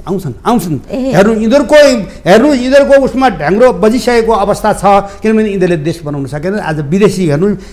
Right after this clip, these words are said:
Speaker 1: आज तपाईँ एयरपोर्ट जानुभयो भने अघि भने
Speaker 2: उम्।
Speaker 1: हेर्नुहोस्, आज साउको ऋण काटेर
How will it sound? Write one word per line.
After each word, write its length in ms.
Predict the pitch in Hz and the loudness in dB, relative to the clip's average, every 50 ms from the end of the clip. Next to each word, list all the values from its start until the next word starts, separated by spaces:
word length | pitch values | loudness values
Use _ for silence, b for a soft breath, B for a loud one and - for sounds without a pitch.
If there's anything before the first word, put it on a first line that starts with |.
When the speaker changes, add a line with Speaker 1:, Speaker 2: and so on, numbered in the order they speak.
| B B - - - - | B B -20 -20 -12 -10
Speaker 1:
आज 120 | 127 139 | -10 -10
तपाईँ 300 | 127 - - 156 165 156 | -8 -8 -8 -8 -6 -2
एयरपोर्ट 300 | 175 165 147 - 151 147 | 0 -2 -2 -2 -6 -6
जानुभयो 280 | 139 147 143 139 139 139 | -4 -4 -4 -4 -4 -4
भने 240 | 131 143 175 175 190 | -2 -2 0 2 2
अघि 120 | 208 240 | 2 2
भने 220 | 214 190 180 196 180 | 2 0 0 0 -2
Speaker 2:
उम्। 300 | 190 185 - 196 202 143 | -4 -4 -6 -6 -2 -2
Speaker 1:
हेर्नुहोस्, 300 | 143 139 139 135 127 - - - - b b b b b b b b b - - - | -2 -2 -4 -6 -8 -12 -18 -20 -20 b b b b b b b b b -20 -14 -12
आज 160 | 127 131 123 - - | -12 -12 -12 -6 -2
साउको 300 | 175 175 175 151 160 151 | 0 0 0 0 -2 -2
ऋण 200 | 139 175 190 185 | -2 0 -2 -2
काटेर 540 | 185 170 156 151 147 151 147 147 139 135 | -2 -4 -4 -4 -4 -4 -6 -6 -6 -8